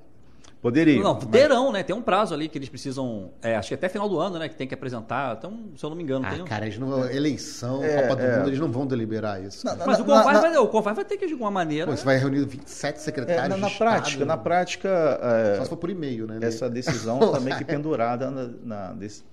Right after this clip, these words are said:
Speaker 1: essa definição está meio que pendurada na decisão
Speaker 2: Porque
Speaker 1: da
Speaker 2: eu, eu,
Speaker 1: Mendonça.
Speaker 2: a alíquota de rem, eu acho que é um caminho sem volta. Porque já tava na Constituição, essa questão da monofasia. Aí tudo bem, o André Mendonça deu essa decisão aí, o S T F,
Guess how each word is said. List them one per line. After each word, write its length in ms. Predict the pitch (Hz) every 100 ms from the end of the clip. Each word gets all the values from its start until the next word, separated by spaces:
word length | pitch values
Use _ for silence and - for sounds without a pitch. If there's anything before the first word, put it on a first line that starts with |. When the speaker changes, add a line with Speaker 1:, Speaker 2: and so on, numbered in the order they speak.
| - -
Speaker 1:
essa 220 | - 101 107
definição 720 | 120 175 175 170 160 - 147
está 180 | 156 151 131 - -
meio 120 | 139 139
que 60 |
pendurada 440 | - 151 160 120 123
na 40 |
decisão 180 | 135 202
Speaker 2:
Porque 120 | 233
Speaker 1:
da 60 | 202
Speaker 2:
eu, 100 | 214
eu, 100 | 202
Speaker 1:
Mendonça. 480 | 196 127 95 - - -
Speaker 2:
a 60 | 170
alíquota 320 | 190 220 233
de 140 | 208
rem, 220 | 175 175 247
eu 80 |
acho 100 | 277
que 40 | 277
é 20 |
um 40 |
caminho 220 | 262 247 285
sem 140 | 359
volta. 400 | 233 110 - 92 - - -
Porque 120 | -
já 80 | 117
tava 220 | 117 156
na 80 | 160
Constituição, 640 | 151 147 156 - 175 196
essa 120 | 147 131
questão 240 | 135 143
da 120 | 139
monofasia. 840 | 131 131 127 107 95 151 196 185 180 - - - - -
Aí 120 | 131
tudo 160 | 240 233
bem, 160 | 156
o 80 | 139
André 180 | 143 151
Mendonça 460 | 156 131 147 147
deu 160 | 127 139
essa 160 | 143 135
decisão 480 | 131 120 107 139
aí, 100 | 127
o 60 | 127
S 160 | 113 -
T 80 |
F, 480 | 113 110 143 - 202